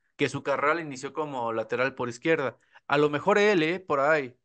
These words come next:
Pero yo creo que, que ni así.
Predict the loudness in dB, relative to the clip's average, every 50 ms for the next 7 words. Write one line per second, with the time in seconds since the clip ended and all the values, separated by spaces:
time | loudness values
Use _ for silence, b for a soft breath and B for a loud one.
0 | _ _ _ _ _ _ _ _ _ 0 2 2 2 0 0 -2 -2 -2 -4 -4
1 | -4 -6 -8 -8 -8 -10 -10 -10 -10 -6 -4 -4 -4 -4 -4 -8 -8 -8 -8 -8
2 | -10 -6 -2 -2 -2 -2 -2 -4 _